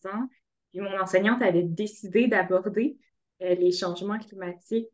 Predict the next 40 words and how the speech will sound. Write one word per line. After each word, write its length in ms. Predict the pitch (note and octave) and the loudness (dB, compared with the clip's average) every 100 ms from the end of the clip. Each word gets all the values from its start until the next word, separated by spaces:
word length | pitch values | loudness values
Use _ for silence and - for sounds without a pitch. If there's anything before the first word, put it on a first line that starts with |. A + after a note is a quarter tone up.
| _ F#3 | _ -4
euh, 400 | F3 E3+ - - - _ F3+ | 0 2 0 -2 -6 _ -6
et 260 | F#3+ F#3 | 2 4
aussi 260 | F3+ - D4 | 4 4 4
ce 60 | |
qu'on 160 | A3+ G3 | 4 -2
pouvait 200 | G#3 G#3+ | 0 2
en 180 | A#3 E3+ - | 2 0 -4
faire. 380 | F3+ G#3 A#3 A3 | -2 0 -2 -4
Donc, 260 | F#3 F3+ E3+ | -8 -8 -10
il 40 | |
y 20 | |
a, 40 | D#3+ | -8
par 120 | D#3 | -6
exemple, 280 | E3+ F#3 G3+ | -6 -8 -10
différents 380 | - E3+ F#3 | -10 -10 -8
enjeux 260 | F#3 F3 G3 | -6 -6 -8
autour 240 | F#3+ F#3+ F3+ | -12 -10 2
de 120 | F3 | 4
l'eau. 400 | E3+ F#3 G#3+ A3+ - _ _ _ | 8 8 6 2 -8 _ _ _
Je 80 | G3 | -4
me 100 | F#3 | 0
rappelle, 500 | F3 E3 E3 F3+ G3 F#3+ | 2 0 4 4 6 6
là, 140 | F#3 F#3+ | 6 6
de, 220 | F3+ E3+ | 4 4
d'avoir, 580 | E3+ E3 F3 F3+ F3+ F3+ F#3 | 2 0 0 0 0 -4 -6
de 60 | |
m'être 220 | F#3 F#3+ | -4 -2
donné 240 | G3+ G3+ G#3 | -2 -2 -4
comme 200 | A#3 G#3 | -6 -6
mission, 500 | G#3 G#3+ - A3 G#3 | -6 -8 -4 -2 2
là, 100 | F3+ | 2
de 60 | F3+ | 2
fermer 440 | - G#3+ G#3 G#3 | -4 -6 -4 -6
les 160 | G3+ G3+ | -6 -6
robinets 520 | F#3+ F3+ F#3+ F#3+ G3 | -8 -8 -8 -8 -10
quand 80 | G3 F#3 F#3+ | -14 -16 -16
que 80 | |
c'était 200 | F3+ - | -16 -12
utilisé, 960 | E3+ E3 - F3+ E3+ D#3+ F3+ F#3 E3+ | -12 -12 -8 -4 -4 -2 -2 2 2
euh, 40 | D3+ | 2